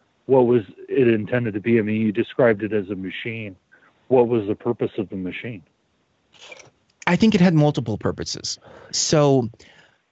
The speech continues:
Speaker 2: the first purpose was a free energy type of device, and that's what operated here on the third dimension. And this is why the water from the Nile was brought up. The, the water from the Nile, I, when we t-, when we were touching the stones of the pyramid, I kept getting these flashes of an oasis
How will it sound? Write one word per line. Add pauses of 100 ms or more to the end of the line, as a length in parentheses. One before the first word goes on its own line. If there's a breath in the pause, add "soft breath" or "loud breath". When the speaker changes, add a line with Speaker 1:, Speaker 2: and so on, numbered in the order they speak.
Speaker 2:
the
first
purpose
was
a
free
energy
type
of
device,
and
that's
what
operated
here
on
the
third
dimension. (140)
And
this
is
why
the
water
from
the
Nile
was
brought
up. (260 loud breath)
The,
the
water
from
the
Nile,
I,
when
we
t-,
when
we
were
touching
the
stones
of
the
pyramid, (320 loud breath)
I
kept
getting
these
flashes
of
an
oasis